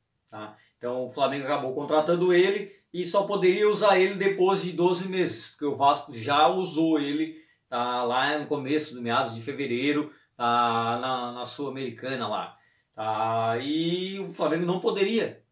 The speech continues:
usar ele, tá, até fevereiro do dois mil e vinte e dois. O Flamengo acabou usando agora, recém. Tá, então o Vasco já notificou o Flamengo, o Flamengo não reconhece, tá, essa dívida, coisa e tal, e isso vai rolar na justiça. Tá?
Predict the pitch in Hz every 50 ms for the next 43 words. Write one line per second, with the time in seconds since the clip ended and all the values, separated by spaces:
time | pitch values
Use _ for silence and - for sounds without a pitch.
0 | _ _ _ - 117 110 123 127 113 104 104 101 104 - _ _ _ _ _ _
1 | _ _ _ _ _ - 104 101 98 95 107 107 - 117 113 117 123 131 135 143
2 | 147 147 160 147 135 139 123 123 127 127 131 127 123 135 135 135 131 123 135 135
3 | 120 120 123 123 135 131 - 147 131 117 110 107 107 117 113 160 156 139 151 151
4 | 156 165 156 147 160 165 151 - 156 156 156 147 123 123 120 110 107 113 113 120
5 | 117 - - 104 92 90 - _ _ _ _ _ _ _ _ _ _ - 107 98
6 | 98 117 120 123 131 120 113 - 110 113 - - 117 120 143 151 156 160 160 165
7 | - - 147 139 - - 127 107 120 139 147 143 120 117 120 117 120 123 117 113
8 | 117 117 120 135 143 160 175 165 156 156 156 - 135 127 127 131 135 - - -
9 | 120 113 110 - _ _ _ _ _ - 120 120 117 113 113 113 113 113 113 -
10 | 131 120 110 110 127 143 156 151 123 113 117 110 110 120 120 117 113 113 - 123
11 | 127 135 147 151 160 175 180 208 226 - - 214 196 196 196 185 185 185 180 175
12 | 180 175 170 165 - - 113 - - - - - _ _ _ _ _ _ _ _
13 | _ _ _ _ - - 110 107 104 107 110 110 113